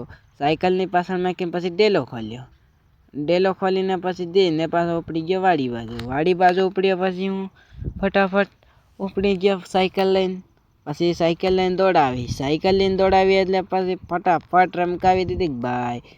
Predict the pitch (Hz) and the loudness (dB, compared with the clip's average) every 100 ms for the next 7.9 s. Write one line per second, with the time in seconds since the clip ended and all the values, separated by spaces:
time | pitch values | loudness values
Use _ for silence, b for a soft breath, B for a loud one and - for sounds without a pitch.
0 | B - 180 190 175 175 180 180 175 170 | B -4 0 2 4 4 4 2 0 0
1 | 180 - - 139 143 131 117 113 - 135 | -4 -6 -2 0 2 0 -2 -8 -12 -6
2 | 151 170 170 170 170 160 165 151 160 151 | -4 -2 0 0 0 0 -2 -2 -4 -2
3 | 131 120 123 135 160 160 165 180 185 185 | -4 -4 -8 -6 -6 -6 -4 -4 -4 -6
4 | b b b _ _ _ - 160 180 180 | b b b _ _ _ -4 -2 0 -2
5 | 170 175 180 165 180 170 131 127 123 117 | -2 -2 -2 0 2 2 0 -4 -4 -4
6 | 147 180 170 151 165 180 180 165 - 175 | -4 2 2 2 0 4 2 2 -2 -4
7 | - 156 127 156 170 165 180 147 120 | 0 0 2 0 0 2 2 2 -6